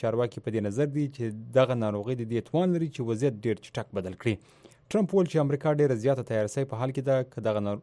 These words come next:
وایرس په امریکا کې په لویه کچه خپور شو. د امریکایي چارواکو د چهارشنبې په ورځ وویل چې تر اوسه د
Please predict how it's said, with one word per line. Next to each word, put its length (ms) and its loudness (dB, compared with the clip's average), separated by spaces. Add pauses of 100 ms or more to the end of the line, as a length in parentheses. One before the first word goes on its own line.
(140)
وایرس 260 4 (120)
په 100 0
امریکا 240 -4
کې 220 -6
په 100 -2
لویه 220 4
کچه 240 -16
خپور 240 -2
شو. 80 -4 (640)
د 120 2
امریکایي 360 -2
چارواکو 540 2 (220)
د 120 -6
چهارشنبې 420 0
په 80 0
ورځ 140 0
وویل 200 2 (100)
چې 220 -2
تر 140 0
اوسه 240 2
د 100 0